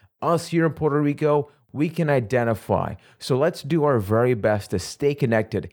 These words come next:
to not connect in the form of judgment, of, "Oh, I'm reacting in this way, you're overreacting."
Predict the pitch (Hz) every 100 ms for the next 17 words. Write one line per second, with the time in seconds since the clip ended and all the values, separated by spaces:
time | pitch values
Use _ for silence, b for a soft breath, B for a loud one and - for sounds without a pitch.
0 | b b - 143 139 156 165 - 147 127
1 | 131 143 143 - 135 123 110 - 131 127
2 | 117 95 - 127 123 101 87 82 107 110
3 | - b - 202 233 123 - 147 202 185
4 | 135 131 139 135 131 185 - 113 95 143
5 | 170 143 143 147 131 139 165 165 131 98